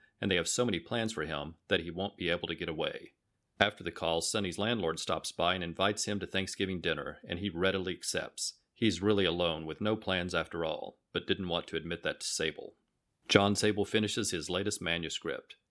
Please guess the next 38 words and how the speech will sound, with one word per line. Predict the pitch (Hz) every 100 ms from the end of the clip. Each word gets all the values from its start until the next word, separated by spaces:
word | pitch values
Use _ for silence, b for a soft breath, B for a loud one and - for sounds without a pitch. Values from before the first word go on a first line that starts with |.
| 113
and | 107
calls | 117 113 110
his | 101
editor, | 82 98 90 80 -
Eden | 95 87
Kendall, | - 131 87 73
to | -
let | 87 92
her | 92
know | 87
it | 87
is | 85 -
ready. | 76 50 - _ _ _ _ _
She | - -
reminds | 123 90 85 87 -
him | 92
he | 90
is | 76
booked | - 101 -
as | 76 73
B | 104 107
B | 104
Flem | - 92 82 73
for | -
an | 82
appearance | 71 117 101 80
on | 78
live | 78 85 95 90
network | 92 92 -
television | - 120 80 73 65 67
to |
promote | - 90 95
his | 92 82
books | 92 - - -
early | 95 95
the | 85
next | 82 80 -
morning. | 78 71 -